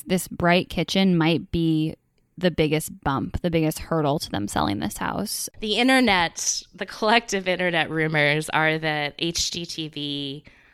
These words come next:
Speaker 2: might be a
Speaker 1: Mm.
Speaker 2: potential buyer for this house. Um, if
Speaker 1: Mm-hmm.
Speaker 2: you recall, as we've talked about ad nauseam on this podcast, they did,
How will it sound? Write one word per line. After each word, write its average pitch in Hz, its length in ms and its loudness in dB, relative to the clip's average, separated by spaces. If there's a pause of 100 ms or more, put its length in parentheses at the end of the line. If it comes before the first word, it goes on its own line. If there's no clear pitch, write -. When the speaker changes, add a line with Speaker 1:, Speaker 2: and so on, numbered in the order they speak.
(200)
Speaker 2:
might 156 440 0
be 226 240 0
a 214 40 2
Speaker 1:
Mm. 214 40 2
Speaker 2:
potential 147 460 -6
buyer 135 360 -2
for 139 160 -8
this 135 220 -10
house. 131 680 -4
Um, 135 460 -6 (140)
if 151 160 -4
Speaker 1:
Mm-hmm. 196 420 -6
Speaker 2:
you 185 140 -4
recall, 156 760 0
as 156 160 -8
we've 147 160 -12
talked - 280 -6
about 139 240 -4
ad 208 160 0
nauseam 147 420 -4
on 135 60 -8
this 139 120 -12
podcast, 135 600 -10 (480)
they 160 320 0
did, 147 560 -6